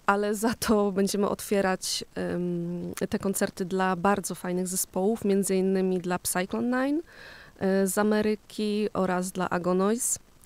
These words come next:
E, Agonoise w Pradze, Psyclone Nine w Poznaniu. Em, planuję również, e, dołączyć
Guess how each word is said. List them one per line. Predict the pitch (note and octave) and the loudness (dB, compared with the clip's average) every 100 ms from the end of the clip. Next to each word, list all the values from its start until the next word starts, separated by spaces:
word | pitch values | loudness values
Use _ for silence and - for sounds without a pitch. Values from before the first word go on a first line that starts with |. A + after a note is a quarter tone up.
| - | -10
E, | F3+ F3 F3 F3 | -6 -2 -2 -2
Agonoise | - F#3+ G3 F3+ - - | -2 0 2 2 0 -4
w | - | -6
Pradze, | - A#3+ A#3 G#3 A3+ | 0 0 2 0 -2
Psyclone | - F3+ F3 F3 | -2 -4 -4 -4
Nine | F3+ | -6
w | - | -8
Poznaniu. | - F3 G3+ B3 C4 C#4 - - - - _ - - - - - - - - - - - - - | -6 -2 2 4 2 0 -6 -20 -20 -20 _ -20 -20 -20 -20 -20 -18 -18 -18 -18 -20 -20 -20 0
Em, | G#3+ G3+ G3 G3 G3 G3 F#3+ F#3+ G3 - | 4 6 8 6 6 4 4 2 2 -2
planuję | - G#3+ G#3 G#3+ A#3 G#3+ G3+ G3+ | -2 0 4 6 6 6 6 6
również, | G#3 A#3 F3+ F#3 F#3+ G3 - - | 6 4 4 4 2 0 -2 -2
e, | G3 F#3+ | 0 0
dołączyć | F3+ G3 G3 G3+ G3+ G3 G#3 G3+ - - | 2 2 4 4 2 2 0 -2 -2 -6